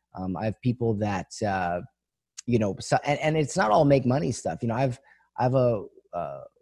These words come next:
woman that, uh, worked with me. Uh, her name's Eileen, uh, fantastic woman. And, uh, she sells a photography course.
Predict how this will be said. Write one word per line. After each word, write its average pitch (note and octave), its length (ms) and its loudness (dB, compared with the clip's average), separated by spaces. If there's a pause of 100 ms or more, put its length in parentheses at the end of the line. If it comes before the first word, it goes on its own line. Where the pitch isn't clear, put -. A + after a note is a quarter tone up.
(280)
woman B2 400 6
that, A2 240 2
uh, G#2+ 160 2
worked A#2 240 0
with A#2+ 160 -4
me. A#2 280 0 (320)
Uh, F#2+ 80 -8
her A2 120 -2
name's A2 240 0
Eileen, A#2+ 560 2 (220)
uh, G1+ 120 -20 (240)
fantastic A#2+ 560 0
woman. A2 300 -2 (400)
And, G2 400 -4
uh, G2 160 -2
she A#2 120 -8
sells A#2 200 2
a G#2+ 40 -2
photography A2+ 600 -4
course. - 500 -18